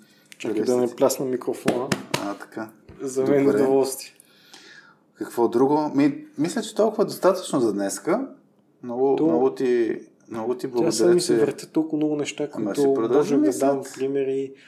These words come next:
Speaker 2: Винаги
Speaker 1: Значи,
Speaker 2: ще
Speaker 1: някой,
Speaker 2: има
Speaker 1: ако има
Speaker 2: този момент.
Speaker 1: въпроси, пускайте коментарите. Има
Speaker 2: Мисля, че
Speaker 1: много
Speaker 2: мога продължим
Speaker 1: какво се сложи на
Speaker 2: Мисля, че мога продължим, а,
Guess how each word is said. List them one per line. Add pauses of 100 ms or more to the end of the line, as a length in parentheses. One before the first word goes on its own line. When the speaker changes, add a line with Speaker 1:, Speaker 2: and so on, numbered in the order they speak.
(140)
Speaker 2:
Винаги
Speaker 1:
Значи,
Speaker 2:
ще
Speaker 1:
някой,
Speaker 2:
има
Speaker 1:
ако
има
Speaker 2:
този
момент.
Speaker 1:
въпроси,
пускайте
коментарите. (240)
Има
Speaker 2:
Мисля,
че
Speaker 1:
много
Speaker 2:
мога
продължим
Speaker 1:
какво
се
сложи
на
Speaker 2:
Мисля,
че
мога
продължим,
а,